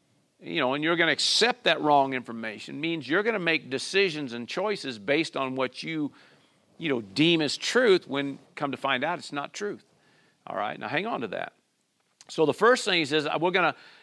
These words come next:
you, you, there's a, you have to watch yourself. You gotta beware lest you be cheated through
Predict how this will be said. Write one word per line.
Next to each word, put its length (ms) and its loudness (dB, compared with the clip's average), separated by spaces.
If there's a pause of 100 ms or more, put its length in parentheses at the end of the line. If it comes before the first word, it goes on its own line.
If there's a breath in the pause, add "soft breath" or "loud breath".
you, 200 0
you, 240 -2
there's 180 -2
a, 100 0
you 160 0
have 140 4
to 80 2
watch 500 4
yourself. 480 0
You 80 0
gotta 160 6
beware 640 4
lest 180 2
you 60 -10
be 100 -6
cheated 400 -2
through 580 4